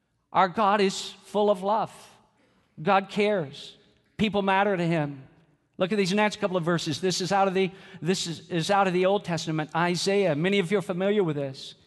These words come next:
What a picture of compassion it is to just see that God says, "Hey, if a mother cares about her child, how much more do I care?" And it reads like this, "Can a woman forget her nursing child?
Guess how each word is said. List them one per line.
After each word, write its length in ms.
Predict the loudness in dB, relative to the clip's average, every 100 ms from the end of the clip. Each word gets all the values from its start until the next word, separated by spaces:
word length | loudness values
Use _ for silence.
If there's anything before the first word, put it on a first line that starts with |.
| _ _ _ _ 0
What 120 | 2
a 60 | 2
picture 360 | -2 -2 2
of 220 | 0 -2 -10
compassion 580 | -10 -4 -2 0 -2 -4
it 140 | 0
is 240 | 0 0
to 120 | -4 -8
just 280 | -6 -6
see 340 | -4 -2 0 -2 -8 -8
that 160 | -6 -2
God 240 | 0 0
says, 340 | 0 2 2 2
"Hey, 320 | 0 0 -2 -8 -6
if 100 | -4
a 80 | 0
mother 300 | 2 2 0
cares 480 | -2 -2 2 0 -2
about 320 | -2 2 0
her 160 | 0 -6
child, 320 | 0 2 2
how 80 | 0
much 180 | -4 -4
more 240 | -2 0
do 100 | 2
I 120 | 2
care?" 340 | 0 0 -2 -2 -8 -4
And 140 | -2
it 60 | 0
reads 280 | -2 -2
like 180 | 0 0
this, 180 | 0 -2
"Can 180 | 0 -2
a 60 |
woman 320 | 0 0 0 -2
forget 340 | -4 -2 -2
her 80 | 0
nursing 380 | -2 -4 -4 -4
child? 380 | 0 2 2